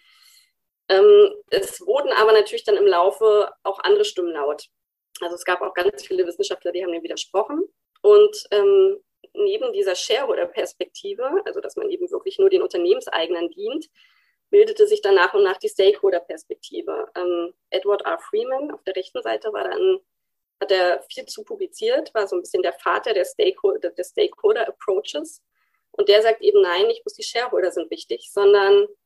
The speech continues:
alle Stakeholder, alle Interessengruppen, die irgendwie von der Unternehmenstätigkeit betroffen sind oder selber die Unternehmenstätigkeit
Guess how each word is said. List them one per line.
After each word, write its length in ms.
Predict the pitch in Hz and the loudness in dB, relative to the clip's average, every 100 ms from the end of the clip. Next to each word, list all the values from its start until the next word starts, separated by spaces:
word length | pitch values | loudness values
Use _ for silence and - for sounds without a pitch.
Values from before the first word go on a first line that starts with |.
| - | 0
alle 200 | 196 220 | 0 2
Stakeholder, 560 | - 185 - 175 160 | 0 -2 0 -4 -2
alle 140 | - 202 | -2 -2
Interessengruppen, 800 | 202 - 175 208 170 170 160 - _ _ _ _ _ _ _ _ - | -2 -6 -6 -4 -4 -10 -12 -14 _ _ _ _ _ _ _ _ -16
die 200 | 349 381 | -10 2
irgendwie 500 | 427 - - 202 196 | 2 4 0 -4 -6
von 240 | - 214 | -2 0
der 100 | 214 | 0
Unternehmenstätigkeit 880 | 190 190 190 196 - - - 175 - | 0 0 0 0 -6 -14 -12 -12 -12
betroffen 400 | - - - 240 | -12 -12 -8 -8
sind 440 | 233 247 - - | -8 -8 -12 -10
oder 280 | 202 196 190 | -6 -4 -4
selber 480 | - 170 196 190 185 | -6 -6 -2 -2 -4
die 60 | - | -6
Unternehmenstätigkeit 1040 | 190 180 180 - - _ - 170 165 - | -4 -4 -4 -6 -16 _ -8 -6 -6 -10